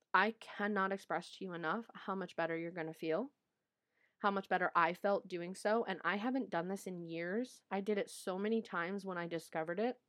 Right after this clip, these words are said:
I haven't done it in years 'cause I feel as though I'm too busy to take two hours to meditate, and having a child, that's even harder, but it's important and it's necessary to do this every so often. This meditation and exercise and practice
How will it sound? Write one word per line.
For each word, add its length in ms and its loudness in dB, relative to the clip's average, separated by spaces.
I 60 -4
haven't 280 4
done 160 4
it 120 0
in 100 0
years 360 2
'cause 180 -6
I 140 2
feel 400 -2
as 160 -4
though 220 0
I'm 120 -4
too 160 -6
busy 420 0
to 120 -10
take 340 -6
two 220 2
hours 380 6
to 100 -12
meditate, 480 0
and 80 -6
having 320 0
a 40 -8
child, 440 2
that's 220 -6
even 160 -6
harder, 500 2
but 220 -2
it's 160 -8
important 640 -6
and 140 -6
it's 180 -8
necessary 720 -4
to 120 -14
do 200 -8
this 340 -4
every 240 -2
so 180 -8
often. 400 -2
This 280 -4
meditation 840 -2
and 180 -8
exercise 640 0
and 120 -10
practice 640 2